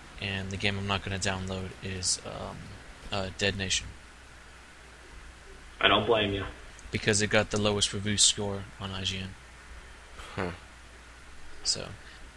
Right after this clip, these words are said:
Speaker 1: the other four, uh, L B P, Infamous, Wipeout, and that shooter type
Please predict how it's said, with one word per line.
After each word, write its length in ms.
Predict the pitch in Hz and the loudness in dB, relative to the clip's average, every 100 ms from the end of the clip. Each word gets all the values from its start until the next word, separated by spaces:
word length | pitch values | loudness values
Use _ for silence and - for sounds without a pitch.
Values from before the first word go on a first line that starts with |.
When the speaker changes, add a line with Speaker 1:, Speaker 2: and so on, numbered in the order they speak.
| - | 4
Speaker 1:
the 120 | 110 | 6
other 120 | 104 | 6
four, 440 | - 104 104 104 98 - 120 | 2 2 2 2 -2 -8 -6
uh, 260 | - 110 104 - - - - - - - - | -4 -4 -6 -10 -16 -16 -16 -18 -18 -18 0
L 80 | 123 | 6
B 100 | 113 | 6
P, 400 | 113 120 117 110 - - - - - - - - | 6 4 4 2 -4 -16 -18 -18 -18 -18 -18 -8
Infamous, 680 | 117 113 - 113 113 - - - - - - - - | -6 -4 -4 -2 4 4 4 -2 -16 -18 -18 -14 0
Wipeout, 420 | 113 107 107 104 - - - - 107 | 0 4 2 2 -4 -16 -18 -8 -4
and 380 | 101 101 98 95 - - | -2 -2 -4 -8 -12 -6
that 220 | - 98 - - | 0 0 0 -2
shooter 460 | - - 104 98 95 | 4 4 4 -2 -6
type 220 | - 98 | -4 -4